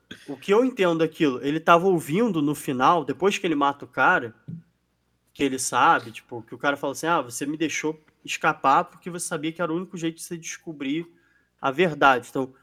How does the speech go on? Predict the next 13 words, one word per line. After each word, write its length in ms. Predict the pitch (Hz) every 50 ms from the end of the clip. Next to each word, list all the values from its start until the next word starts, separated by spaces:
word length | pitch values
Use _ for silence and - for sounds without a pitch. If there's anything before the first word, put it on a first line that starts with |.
| _ _ _
que 120 | - 180
que 80 | - 208
eu 60 | 208
entendo? 400 | 214 190 202 180 151 131 123 127
Ele 140 | 135 135 135
deixou 460 | 131 156 151 147 - - - 165 208
o 40 | 240
cara 200 | - 202 175 165
escapar 560 | 156 - - _ 147 135 - - 175 131 156
pra 160 | 160 _ 175
saber 380 | 170 - - 170 151 139 139 147
onde 320 | 170 180 190 185 165 151
ele 420 | 156 147 143 131 131 123 117 120